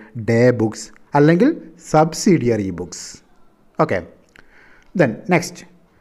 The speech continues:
the division of original entry into different day books. അതായത് ഇങ്ങനെ ഈ ഒറിജിനൽ എൻട്രികളെ,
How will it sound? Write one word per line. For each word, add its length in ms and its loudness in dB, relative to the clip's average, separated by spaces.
the 120 4
division 720 2
of 60 -2
original 540 2
entry 960 0
into 440 -2
different 540 0
day 340 0
books. 340 -10
അതായത് 240 2
ഇങ്ങനെ 360 2
ഈ 220 2
ഒറിജിനൽ 400 4
എൻട്രികളെ, 640 0